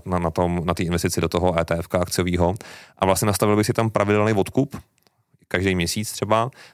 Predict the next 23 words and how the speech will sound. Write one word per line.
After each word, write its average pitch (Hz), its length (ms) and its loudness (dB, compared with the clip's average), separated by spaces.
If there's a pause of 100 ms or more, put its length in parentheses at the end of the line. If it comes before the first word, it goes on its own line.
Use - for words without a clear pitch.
nebo 80 180 0
jednou 80 200 0
za 82 80 2
rok, 90 200 0
a 73 40 -4 (220)
ten 92 120 0
každý 92 160 2
měsíc 90 240 -2
je 87 60 2
lepší, 76 260 -4
protože 80 180 -6
si - 100 -6
proměruješ 82 440 -2
cenu, 82 280 -2 (640)
na 101 100 2
ten 110 240 0
rozdíl. 87 640 0
To 85 80 0
znamená, 92 340 2
že 101 100 2
ty 95 120 0
vlastně 92 340 0
jako, 92 520 0